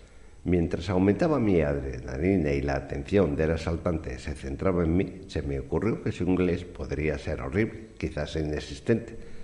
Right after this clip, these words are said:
El mero esfuerzo por comprenderme podía ser tan costoso que hasta resultaría divertido.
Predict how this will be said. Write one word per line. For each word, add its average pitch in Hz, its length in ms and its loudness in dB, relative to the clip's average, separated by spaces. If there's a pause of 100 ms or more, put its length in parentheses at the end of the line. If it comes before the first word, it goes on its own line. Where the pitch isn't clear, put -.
(460)
El 71 120 -4
mero 131 240 8
esfuerzo 123 480 -2
por - 200 -4
comprenderme 92 680 0
podía 82 320 4
ser 82 300 -4
tan 71 180 -4
costoso 139 580 -2
que - 80 -6
hasta - 280 -4 (100)
resultaría 85 680 4
divertido. 95 600 4